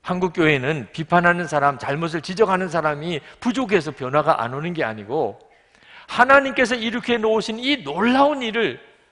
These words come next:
정말 자기 것으로 진짜 믿고 누리고 사는 바로 그 성도들이 부족하니까 한국 교회가 변화가 없는 거예요.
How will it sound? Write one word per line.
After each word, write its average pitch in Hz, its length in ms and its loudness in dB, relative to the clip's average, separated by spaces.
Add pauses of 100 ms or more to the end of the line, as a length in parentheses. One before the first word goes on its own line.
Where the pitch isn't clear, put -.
(380)
정말 262 460 2
자기 214 300 0
것으로 214 480 0 (280)
진짜 226 340 -4
믿고 147 520 -4 (240)
누리고 160 600 0 (1000)
사는 165 540 -6 (720)
바로 208 300 -2
그 196 320 -4
성도들이 170 800 -10
부족하니까 127 840 -6 (800)
한국 202 380 -8
교회가 151 380 -2
변화가 123 460 -8
없는 117 380 -8
거예요. 104 240 -18